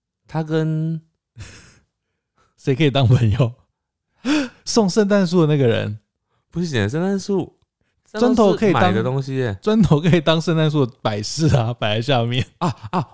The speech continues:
Speaker 1: 我有看到有一个，我有看到有一个，有一个人说他收到有人送铁锤。
Speaker 2: <laughs> 哦，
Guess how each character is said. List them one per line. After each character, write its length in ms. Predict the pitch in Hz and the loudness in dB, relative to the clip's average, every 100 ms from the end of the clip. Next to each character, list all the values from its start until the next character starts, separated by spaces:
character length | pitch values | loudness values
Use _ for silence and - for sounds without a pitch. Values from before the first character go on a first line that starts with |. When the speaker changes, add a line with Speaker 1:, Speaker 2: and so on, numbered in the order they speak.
| - | -2
Speaker 1:
我 140 | 190 | 2
有 80 | 180 | 2
看 200 | - 196 | 0 0
到 140 | 196 | 2
有 160 | 131 107 | 2 2
一 60 | |
个， 280 | 135 135 90 95 | 2 0 -2 -4
我 100 | 147 | -4
有 60 | |
看 100 | 147 | -2
到 100 | 151 127 | 0 2
有 60 | |
一 60 | 104 | 0
个， 140 | 98 | 0
有 140 | 101 113 | 0 0
一 40 | |
个 120 | 135 | 0
人 140 | 104 101 | 0 -2
说 220 | 117 110 | -2 -2
他 280 | 110 107 113 | -2 -2 -4
收 680 | - - - - - 110 | -8 -18 -20 -8 -4 -2
到 580 | 117 123 101 82 85 _ _ _ _ _ | 0 0 0 0 -6 _ _ _ _ _
有 120 | - 90 | -4 -2
人 160 | 87 | -2
送 220 | 104 107 | -2 -4
铁 300 | 87 - 76 | -6 -8 -10
锤。 380 | 67 - - - - _ - - - | -8 -8 -8 -10 -16 _ -10 -10 -20
Speaker 2:
<laughs> 420 | 762 - _ _ | -20 -20 _ _
哦， 140 | - | -6